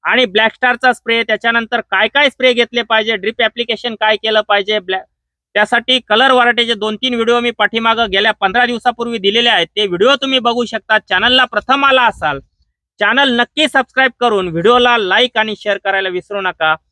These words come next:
हीच शेतकरी मित्रांनो विनंती आहे. हे नवीन वर्ष दोन हजार चोवीस पंचवीसचं, जो आर्थिक हंगाम आपण ज्याला म्हणतो, यामध्ये नवी आशा, नवी दिशा घेऊन शेतकऱ्यांसोबत काम करत असताना उत्पादन खर्च शेतकऱ्याचा कमी कसा करता येईल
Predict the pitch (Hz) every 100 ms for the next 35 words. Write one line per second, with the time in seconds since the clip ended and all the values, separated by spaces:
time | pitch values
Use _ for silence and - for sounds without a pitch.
0 | _ _ - 262 254 - 240 - 240 240
1 | 233 233 226 220 214 220 214 214 180 165
2 | _ _ _ 202 196 196 269 277 262 240
3 | - 240 208 240 226 226 220 - 214 226
4 | - 196 185 175 - 123 107 - _ _
5 | _ _ 190 185 185 277 254 233 240 247
6 | 247 233 240 220 220 208 180 170 170 175
7 | 233 226 175 151 151 190 254 240 214 240
8 | 220 208 247 233 - 240 208 208 208 -
9 | 180 - 233 254 247 233 233 - 220 220
10 | 220 220 214 208 214 214 208 180 - 214
11 | 285 262 269 254 247 240 - 214 208 208
12 | 190 196 247 226 - 208 175 - 139 117